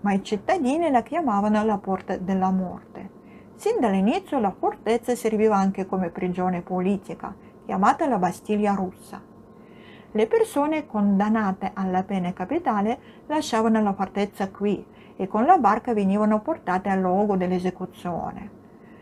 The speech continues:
Del lato oscuro della fortezza e dei prigionieri più famosi vi racconterò in un altro video. Pietro primo ordinò di controllare il processo della costruzione di cinque bastioni ai suoi amici.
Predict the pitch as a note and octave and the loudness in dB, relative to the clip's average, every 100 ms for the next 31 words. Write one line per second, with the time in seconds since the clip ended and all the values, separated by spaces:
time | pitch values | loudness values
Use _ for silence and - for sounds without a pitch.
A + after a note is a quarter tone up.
0 | - - - G3 F#3+ G3 F#3+ F#3+ F#3+ - | -20 -18 -6 0 4 6 4 2 -4 -6
1 | - B3+ C4+ G#3 F#3 F#3 E3+ G#3+ G#3+ - | -2 2 4 4 2 0 -2 -2 -2 0
2 | C4+ C#4 G#3+ G3 F#3+ G3 G3+ G3+ G#3 A3 | -2 -2 -2 0 0 0 0 2 4 4
3 | G3 F3 G3+ - E4 C4+ A#3+ A#3+ - G3+ | 2 -2 -4 -4 -2 2 2 0 -4 -2
4 | G#3+ - G#3+ - - G3+ G3+ B3 F#3+ G3 | -2 -2 -6 -6 -2 0 2 2 2 0
5 | - G#3 G3+ G#3 F#3 F3 F#3+ F#3+ F#3 F3 | 0 0 2 2 0 -2 -2 -2 -2 -4
6 | E3+ D#3 A3 - - - - - - - | -10 -12 -12 -18 -20 -20 -20 -20 -20 -20
7 | - C#4+ G#4 A#4 A4 G#3 D#3 G3 - - | -6 -2 0 0 0 -2 0 -2 -4 -14
8 | - A#3 G#3+ C#4 G4+ C4+ A#3 B3 A3+ C4+ | -4 0 4 4 4 2 2 0 0 0
9 | D4+ C#4 G3+ F3 F3+ - G#3 G#3+ C#4 A3+ | 2 2 2 0 -4 -2 -4 -2 -2 -2
10 | G3 F#3 F#3+ F3+ F#3+ G3 - G3 C#4 D4 | -2 0 0 0 -4 -6 -6 -4 -2 2
11 | G#3 F#3+ F#3+ C4+ B3 G3 F#3 F#3 - B3 | 2 0 -2 -2 0 0 0 -2 -2 0
12 | F#4+ F#4+ - F#3+ - C4 C4 G3 - - | 0 -2 -4 -2 0 2 2 0 -4 -16